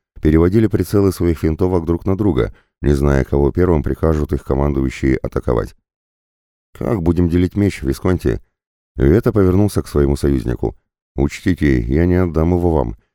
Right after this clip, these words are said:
и если потребуется, буду драться за артефакт до смерти. Вашей, конечно же, смерти». «Хотел вам сказать то же самое, но вы меня опередили», ответил князь Виктор, враждебно смерив взглядом своего, как оказалось, уже бывшего союзника и друга.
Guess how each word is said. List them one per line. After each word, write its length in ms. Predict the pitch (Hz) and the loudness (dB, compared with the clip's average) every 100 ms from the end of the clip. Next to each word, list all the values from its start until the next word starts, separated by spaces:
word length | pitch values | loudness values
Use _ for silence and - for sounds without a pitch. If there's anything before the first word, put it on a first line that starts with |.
| _ | _
и 80 | 67 | 2
если 260 | 76 - | 2 2
потребуется, 640 | 87 82 78 78 87 - 82 | -2 -2 0 2 2 0 -2
буду 220 | 85 82 | 0 2
драться 320 | 73 80 - | 2 0 0
за 120 | 76 | -2
артефакт 440 | 73 - 71 80 73 | -2 -2 -2 -2 -2
до 120 | 71 | -4
смерти. 460 | - 73 - - - _ _ _ _ | -2 -4 -2 -6 -8 _ _ _ _
Вашей, 360 | - 139 131 71 | -4 -4 -2 -2
конечно 360 | 67 58 - | -2 -2 -2
же, 100 | 60 | -2
смерти». 420 | 64 64 57 53 - _ _ _ _ _ _ - | -2 -2 -2 -6 -8 _ _ _ _ _ _ -2
«Хотел 440 | 80 78 113 120 | -2 0 0 2
вам 200 | 107 101 | 2 0
сказать 400 | - 98 101 98 | 0 0 2 0
то 140 | 101 | 0
же 140 | 95 92 | 0 0
самое, 480 | - 110 95 73 65 | -2 0 0 2 2
но 200 | 76 78 | 0 2
вы 140 | 92 | 2
меня 260 | 95 90 87 | 2 2 0
опередили», 640 | - 82 80 95 92 - _ _ _ | 0 -2 0 0 0 -4 _ _ _
ответил 400 | - 67 69 69 | -4 0 0 0
князь 280 | - 69 64 | 0 0 0
Виктор, 400 | 80 - 85 82 - _ _ | -2 -2 -2 -2 -8 _ _
враждебно 540 | 78 92 95 110 113 107 | 0 0 2 2 2 2
смерив 340 | 101 98 92 | 2 4 4
взглядом 420 | 80 85 95 87 | 2 0 2 0
своего, 560 | - 80 78 87 92 85 | 0 0 2 2 0 -2
как 180 | - 73 | -6 -6
оказалось, 480 | 73 73 80 80 76 | -4 -2 0 0 -2
уже 240 | 71 73 | -2 0
бывшего 400 | 67 78 - 69 | 0 -2 -2 -4
союзника 520 | 67 67 71 65 65 67 | -2 0 0 0 -2 -2
и 60 | |
друга. 320 | 64 55 57 | -2 -4 -6